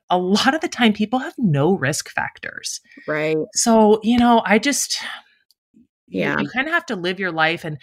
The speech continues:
Speaker 1: and be informed by the numbers, but also really take into that, like, that personal intuition.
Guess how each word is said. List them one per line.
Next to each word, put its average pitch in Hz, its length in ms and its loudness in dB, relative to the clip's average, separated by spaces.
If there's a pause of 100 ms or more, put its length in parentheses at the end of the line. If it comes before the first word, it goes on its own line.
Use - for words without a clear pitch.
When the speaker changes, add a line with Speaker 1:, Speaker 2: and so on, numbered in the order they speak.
(160)
Speaker 1:
and 185 140 -4
be 226 140 0
informed 196 520 -4
by 190 140 -2
the 196 100 -6
numbers, 185 560 -2
but 151 280 -2 (320)
also 185 640 2
really 170 300 -2
take 165 320 -8
into 156 220 -6
that, 139 360 -2
like, 135 320 -6 (360)
that 156 220 0
personal 170 460 -6
intuition. 151 840 -6